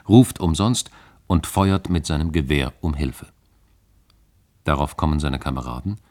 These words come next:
und müssen ihn nach vielem vergeblichen Rekognoszieren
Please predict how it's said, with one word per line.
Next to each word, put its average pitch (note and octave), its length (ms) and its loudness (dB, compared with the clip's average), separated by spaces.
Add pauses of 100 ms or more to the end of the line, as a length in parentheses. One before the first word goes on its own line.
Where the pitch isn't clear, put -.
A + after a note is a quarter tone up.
(580)
und F2+ 160 0
müssen A#2+ 300 2
ihn A#2 200 4
nach F#2+ 200 2
vielem A#2 340 0
vergeblichen F2 720 -4
Rekognoszieren E2 960 -2